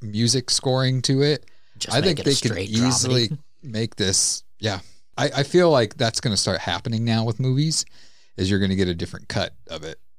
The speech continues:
Speaker 1: from somebody else. And I kinda like that idea.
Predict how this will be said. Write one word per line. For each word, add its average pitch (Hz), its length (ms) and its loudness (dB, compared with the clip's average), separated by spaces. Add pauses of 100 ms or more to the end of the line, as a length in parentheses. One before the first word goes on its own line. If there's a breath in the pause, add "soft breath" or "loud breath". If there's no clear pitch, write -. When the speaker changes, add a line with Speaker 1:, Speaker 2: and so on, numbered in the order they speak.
(120)
Speaker 1:
from 87 160 -8
somebody 92 340 -4
else. 87 400 0 (120)
And 87 340 -4 (460 soft breath)
I - 80 -6
kinda 131 320 2
like 98 200 2
that 76 140 -8
idea. 76 400 -8